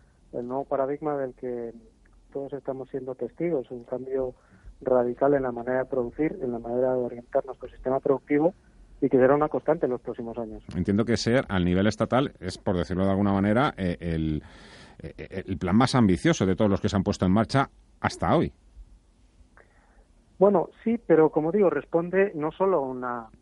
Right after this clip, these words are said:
Speaker 1: estrategia alemana, sino a una estrategia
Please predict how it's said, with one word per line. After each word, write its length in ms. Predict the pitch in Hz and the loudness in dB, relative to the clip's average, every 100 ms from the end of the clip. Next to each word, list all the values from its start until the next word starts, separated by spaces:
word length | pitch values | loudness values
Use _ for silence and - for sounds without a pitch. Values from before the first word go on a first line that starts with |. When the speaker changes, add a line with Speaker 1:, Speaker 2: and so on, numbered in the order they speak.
| _ | _
Speaker 1:
estrategia 540 | _ - - 123 - - | _ -16 -12 -14 -14 -18
alemana, 560 | 101 101 117 185 160 - | -16 -8 -4 -4 -4 -16
sino 220 | 123 113 | -18 -16
a 180 | 113 110 - | -16 -16 -12
una 100 | 127 | -12
estrategia 680 | 127 127 - - - 139 | -12 -14 -16 -12 -4 -4